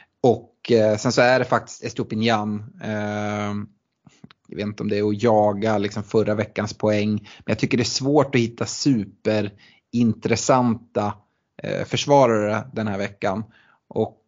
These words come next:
eh, Estupinian har en hemmamatch mot Southampton och sen en till hemmamatch förvisso mot Manchester City. Men med en liten förhoppning om att City ska, ska rotera i den matchen, så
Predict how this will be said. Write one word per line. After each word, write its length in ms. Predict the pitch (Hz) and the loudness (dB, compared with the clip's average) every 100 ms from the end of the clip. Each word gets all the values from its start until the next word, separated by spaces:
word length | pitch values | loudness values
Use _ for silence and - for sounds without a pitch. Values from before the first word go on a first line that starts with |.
| _ - | _ -4
eh, 540 | 107 104 101 101 101 101 | -2 0 -2 -2 -4 -6
Estupinian 720 | - 110 113 113 117 113 110 | -6 -6 -2 2 4 4 4
har 60 | 107 | 0
en 80 | |
hemmamatch 760 | 104 113 110 107 110 110 - - | 0 0 0 0 2 0 -2 -6
mot 240 | 107 101 | -6 -6
Southampton 880 | - 113 120 110 104 - 110 104 104 | -4 -2 0 -2 -2 -4 -4 -4 -8
och 100 | - | -12
sen 180 | 110 104 | -8 -6
en 120 | 107 | -6
till 320 | 110 143 135 107 | -4 0 0 0
hemmamatch 520 | 107 95 98 - - | -2 -4 -6 -8 -10
förvisso 380 | 98 104 - 107 | -8 -8 -6 -8
mot 180 | 104 | -8
Manchester 400 | - 107 - 101 | -6 -6 -6 -12
City. 480 | - 123 120 - - - - - - | -6 -6 -6 -6 -8 -10 -20 -18 -2
Men 180 | 135 131 | 2 4
med 120 | 131 | 4
en 100 | 131 | 6
liten 360 | 135 127 135 | 4 2 0
förhoppning 420 | 117 127 - 113 113 | 0 0 0 -4 -2
om 80 | |
att 120 | 110 - | -2 -4
City 280 | 107 - | -8 -8
ska, 420 | 104 - 107 107 151 | -8 -2 -2 -2 -8
ska 200 | - 117 | -6 -2
rotera 440 | 110 110 110 107 | 0 0 0 0
i 40 | 104 | 0
den 180 | 98 101 | -2 -4
matchen, 500 | 98 - 113 101 101 | -4 -4 -4 -2 -4
så 520 | - 90 95 90 | -6 -4 -2 -2